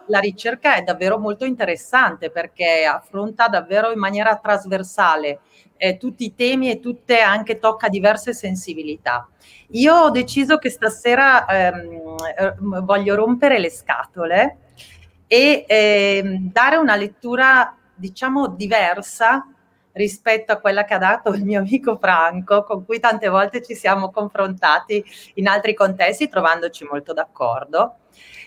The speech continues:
E, eh, andrò per pillole, un po' come ha fatto la professoressa Rata, perché davvero se no sono troppe le cose. E, ehm, io vorrei partire dalla cultura e da questo da-, questa, questa, ehm, prima risposta che mi ha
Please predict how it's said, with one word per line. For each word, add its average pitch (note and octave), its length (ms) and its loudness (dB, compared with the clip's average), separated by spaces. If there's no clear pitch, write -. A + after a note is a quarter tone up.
E, C4+ 300 4
eh, G3+ 120 6
andrò G#3 360 2
per B3 200 0
pillole, D#3 520 -2
un D3 140 -6
po' G3+ 120 0
come G3+ 160 -2
ha F#3+ 80 0
fatto G3 220 -2
la G3 100 0
professoressa F3+ 600 -2
Rata, G#3+ 260 2
perché F#3 200 -2
davvero F#3 320 2
se A#3+ 120 -6
no A3 140 4
sono G#3 200 -4
troppe G3+ 280 0
le F3+ 100 -4
cose. C3+ 480 -6
E, C4 220 2
ehm, A3 600 0
io C#4+ 220 2
vorrei A#3 240 2
partire G3+ 360 0
dalla A3 260 2
cultura C#3 720 -4
e F3+ 100 -2
da G#3 120 6
questo B3 300 -6
da-, G#3 340 2
questa, A#3 440 0
questa, E3+ 640 0
ehm, E3 600 -2
prima C4+ 240 2
risposta G#3+ 720 -2
che G3+ 120 -8
mi E3 120 -6
ha C#3+ 200 2